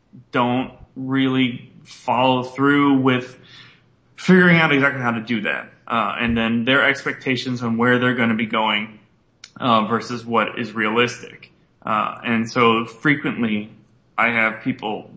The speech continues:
that will think that they're about to get hired by Marvel or D C, uh, who show me their work, and they're extremely far off. Uh, and I was one of those people for a very long time. Uh,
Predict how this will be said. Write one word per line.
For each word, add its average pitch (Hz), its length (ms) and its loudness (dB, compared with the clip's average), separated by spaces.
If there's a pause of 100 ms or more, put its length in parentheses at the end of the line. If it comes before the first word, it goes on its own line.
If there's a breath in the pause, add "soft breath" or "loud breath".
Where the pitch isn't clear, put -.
(100)
that - 300 -4
will 104 340 -8 (420)
think - 520 -2
that 123 180 0
they're 120 160 4
about 110 240 2
to 110 60 -8
get 107 100 -4
hired 120 320 2
by 110 80 0
Marvel 110 320 -2
or 107 60 -6
D 104 200 -10
C, 185 460 -6 (420 loud breath)
uh, 127 200 4
who 127 100 0
show 135 160 -2
me 127 120 2
their 117 140 2
work, 139 480 2
and 127 180 0
they're 120 360 0
extremely 139 1300 -2
far 104 440 -2
off. - 500 -6 (320)
Uh, 107 280 4
and 147 200 2 (100)
I 170 160 4
was 175 240 0
one 123 160 2
of 107 60 -2
those 107 200 -6
people 110 320 -10
for 120 160 -8
a 104 80 -8
very 110 220 -4
long 107 240 -6
time. - 420 0 (600)
Uh, 104 400 0